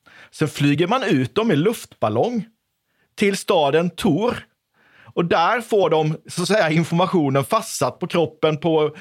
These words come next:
ja, manschettfjädrarna eller på benen i små kapslar. Och sen så släpper man ut dem och då har de hemlängtan till Paris. Och då flyger de hem till Paris med den här nya informationen. Jag tycker det är alldeles fantastiskt.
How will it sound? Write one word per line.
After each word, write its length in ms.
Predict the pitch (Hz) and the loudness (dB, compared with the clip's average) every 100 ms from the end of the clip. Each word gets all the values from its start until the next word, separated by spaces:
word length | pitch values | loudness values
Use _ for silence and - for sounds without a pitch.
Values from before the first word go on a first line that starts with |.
| - | -4
ja, 240 | 170 123 131 | -2 -2 -2
manschettfjädrarna 800 | 143 190 180 - 147 147 147 156 | -2 -2 -4 0 0 2 0 2
eller 140 | 147 | 2
på 120 | 214 | 0
benen 420 | 156 160 131 143 147 | 0 2 2 0 -2
i 60 | |
små 160 | - 151 | -2 -2
kapslar. 720 | 165 190 - - 117 156 202 - - - - | -2 -4 -4 -2 0 0 -4 -16 -20 -20 -4
Och 160 | 233 | -4
sen 340 | 233 160 170 202 | 0 0 0 -2
så 300 | - 196 196 | 0 0 0
släpper 300 | - 196 196 | -2 -4 -2
man 160 | 220 | 0
ut 180 | 185 143 | 0 0
dem 160 | 180 196 | 0 0
och 60 | |
då 80 | 180 | 2
har 80 | 135 | 2
de 120 | 131 | 2
hemlängtan 520 | 202 247 160 143 165 | 2 2 2 0 -2
till 80 | 175 | -2
Paris. 560 | - 185 131 175 - - - - | -2 0 0 0 -4 -14 -20 -8
Och 100 | - | -2
då 80 | 185 | -2
flyger 320 | - 151 143 | 0 0 0
de 120 | 208 | 0
hem 200 | 214 151 | 0 0
till 120 | 147 | -4
Paris 400 | 147 202 160 160 - | -2 0 0 -2 -8
med 300 | - 208 165 | -2 0 2
den 80 | 170 | 2
här 280 | 180 143 139 | 0 0 0
nya 240 | 165 160 | 0 0
informationen. 500 | 127 120 135 143 113 117 | 0 -2 -4 -4 -2 -2
Jag 80 | |
tycker 160 | 117 196 | -2 0
det 60 | 185 | 2
är 60 | |
alldeles 300 | 160 123 107 | 0 -2 -6
fantastiskt. 500 | 127 117 101 - 107 | -8 -8 -10 -12 -18